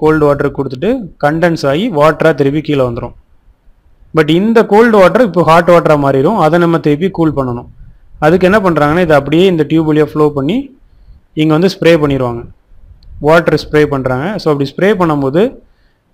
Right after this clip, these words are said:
இங்க இருக்கக்கூடிய ஏர், இங்க இன்னொரு fan வச்சு ஏர் வந்து ப்ளோ பண்ணிட்டே இருப்பாங்க. அப்படி ப்ளோ பண்ணும்போது இந்த ஏரும் வாட்டரும் mix ஆகி கொஞ்சம் amount of heat or mostly எல்லா ஹீட்டையும் வந்து எடுத்துட்டு இந்த ஏர் வந்து அப்படியே வெளியில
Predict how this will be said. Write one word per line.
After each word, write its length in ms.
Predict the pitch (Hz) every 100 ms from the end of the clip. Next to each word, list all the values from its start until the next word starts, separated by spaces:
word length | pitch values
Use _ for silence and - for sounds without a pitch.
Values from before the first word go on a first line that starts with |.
| -
இங்க 100 | 170 180
இருக்கக்கூடிய 360 | 180 208 180 147 147 156
ஏர், 140 | 160 - - - 165 160
இங்க 120 | 156 156
இன்னொரு 220 | 160 151
fan 240 | 156 165 151
வச்சு 140 | 180 175
ஏர் 100 | 156 156
வந்து 140 | 151
ப்ளோ 80 | 143 147
பண்ணிட்டே 240 | 143 139 139
இருப்பாங்க. 240 | 127 151 165
அப்படி 140 | 139 139
ப்ளோ 100 | 175 170
பண்ணும்போது 320 | 156 143 160 185
இந்த 100 | 147 156
ஏரும் 240 | 180 196 147
வாட்டரும் 320 | 143 175 156
mix 240 | 143 - 160
ஆகி 200 | 127 170 269 - - - - - _ _ -
கொஞ்சம் 280 | 196 208 185
amount 280 | 180 180 180
of 80 | 170 -
heat 200 | 175 - 147
or 80 | 160 151 151
mostly 260 | 175 185 175
எல்லா 140 | 165 165
ஹீட்டையும் 260 | 160 160 170
வந்து 140 | 160
எடுத்துட்டு 280 | 143 135 151 220
இந்த 120 | 170 151 147
ஏர் 140 | 156
வந்து 140 | 147 165
அப்படியே 200 | 143 147
வெளியில 200 | 139 135